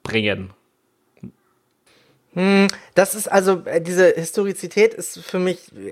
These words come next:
Speaker 2: nicht so reizvoll. Für mich ist eher reizvoll, dass du halt diese,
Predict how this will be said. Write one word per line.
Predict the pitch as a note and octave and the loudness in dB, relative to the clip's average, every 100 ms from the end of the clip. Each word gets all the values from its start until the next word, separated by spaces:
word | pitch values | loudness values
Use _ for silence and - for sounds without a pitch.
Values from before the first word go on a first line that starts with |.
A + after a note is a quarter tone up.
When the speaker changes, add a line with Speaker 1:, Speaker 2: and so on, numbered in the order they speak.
| - | -10
Speaker 2:
nicht | F3 F#3+ | -8 -8
so | - G#3+ G#3+ | -6 -4 -4
reizvoll. | G3+ F3+ G3+ G#3+ - A3 A#3+ C#4+ _ _ - _ | 0 0 0 -2 -4 0 0 -4 _ _ -20 _
Für | - | 0
mich | F#3 A3 | 2 4
ist | A3+ | 2
eher | F#3 G3 F#3+ | 2 2 4
reizvoll, | F3 G3+ - F3+ | 4 0 0 0
dass | E3+ | 0
du | F3+ | 0
halt | E3 E3+ E3 | -2 -2 -2
diese, | D#3 E3 D#3 | 2 4 4